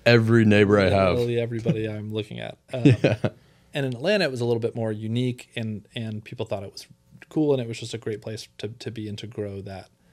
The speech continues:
Speaker 2: um, that business. And there was a lot of things that we did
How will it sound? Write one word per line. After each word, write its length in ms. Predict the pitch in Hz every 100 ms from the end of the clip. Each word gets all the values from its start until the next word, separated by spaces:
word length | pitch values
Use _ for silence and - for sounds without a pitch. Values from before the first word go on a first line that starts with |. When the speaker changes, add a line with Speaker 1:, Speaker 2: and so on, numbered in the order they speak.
| _ _ _ _ _ _ _
Speaker 2:
um, 500 | 113 107 104 95 95 - _
that 140 | 101
business. 300 | 117 113 104
And 120 | 127
there 60 | 117
was 80 | 107
a 40 |
lot 200 | 113 131
of 80 | 143
things 180 | 139 120
that 120 | 117
we 120 | 117
did 500 | 113 110 107 104 107